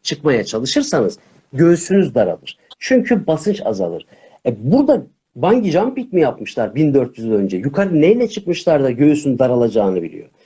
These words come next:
Verdiği örneğin muhteşemliğine bakar mısınız? E, göğe çıkıyormuşçasına kalbini daraltır. Öyle bir sıkıntı basar ki diyor insana diyor. Ya bu muhteşem bir ayet. Gerçekten, e,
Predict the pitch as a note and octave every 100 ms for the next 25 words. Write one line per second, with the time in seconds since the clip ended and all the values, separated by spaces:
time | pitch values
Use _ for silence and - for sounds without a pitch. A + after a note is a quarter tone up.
0 | _ _ B2 D#3 F3+ A3 C4 G3+ G3+ G#3
1 | G3 F#3 G3 F#3 F#3 F#3+ F#3 D#3 D#3 C#4
2 | B3+ D#3+ B2 G2+ - - _ _ _ -
3 | A#2+ A#2 A#2 A2+ A2 A2+ A2 - _ _
4 | - C#3 D#3+ F3+ B3 B3 - - B3 A3+
5 | F3+ D3 - C3 F#3+ A#3 A3+ F3 E3+ E3
6 | F3+ C3+ G2 D#2+ D#2+ - - - _ _
7 | _ _ _ _ _ _ _ _ E3+ F3+
8 | E3+ A3 - F3 D#3 C#3 B2+ B2+ C4+ C#4+
9 | C#3 B2 G#2 G2+ - F2+ E2 B2+ G#3+ G#3
10 | _ _ - A#2+ C#3 B3 A3 G3 A3 G#3+
11 | C4 A3 E3 G#2+ A2 G#3 A3 - G3+ G3
12 | D3 E3 F3+ G3 _ _ _ -